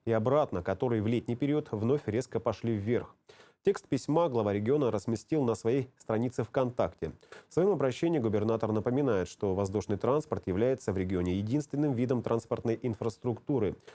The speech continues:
обеспечивающим круглогодичное межрегиональное пассажирское сообщение. Межрегиональные пассажирские авиаперевозки из Наринмара в Архангельск, Москву и Санкт-Петербург осуществляют две авиакомпании. Это Ю Т Р и Нордавия региональные авиалинии.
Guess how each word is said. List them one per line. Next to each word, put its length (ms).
обеспечивающим 800
круглогодичное 760
межрегиональное 840
пассажирское 600
сообщение. 640
Межрегиональные 800
пассажирские 720
авиаперевозки 720
из 80
Наринмара 480
в 60
Архангельск, 580
Москву 320
и 40
Санкт-Петербург 840
осуществляют 580
две 180
авиакомпании. 920
Это 180
Ю 140
Т 100
Р 140
и 160
Нордавия 480
региональные 560
авиалинии. 720